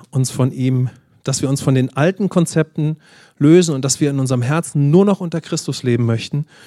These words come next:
und uns in jedem Lebensbereich darauf einlassen, durch das Kreuz zu leben, in einem Veränderungsprozess des Lebens und dass wir den Feind mit seinen alten Konzepten rausschmeißen.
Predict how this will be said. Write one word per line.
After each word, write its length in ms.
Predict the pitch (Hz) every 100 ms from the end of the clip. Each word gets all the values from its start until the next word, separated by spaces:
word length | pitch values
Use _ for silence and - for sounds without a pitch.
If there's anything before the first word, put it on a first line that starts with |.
| - - _
und 140 | 147
uns 200 | 147 147
in 100 | 127
jedem 320 | 127 160 196
Lebensbereich 720 | 156 156 160 - - 113 123 120
darauf 280 | 120 127 -
einlassen, 680 | 135 147 120 117 - 143 - - - -
durch 140 | 131
das 220 | 123 -
Kreuz 420 | - 160 185 196
zu 120 | - 135
leben, 460 | 120 131 151 170
in 140 | 165 123
einem 260 | 120 123
Veränderungsprozess 1000 | - 131 156 180 165 - - - 147 143
des 140 | 151 -
Lebens 380 | 147 135 135 - - - _
und 100 | -
dass 160 | 143 135
wir 60 | 135
den 160 | 131
Feind 400 | - - 165 196
mit 120 | 165
seinen 220 | - 135 139
alten 340 | 131 156 165
Konzepten 600 | 151 131 - 131 - 135 - _
rausschmeißen. 540 | 117 - - 95 -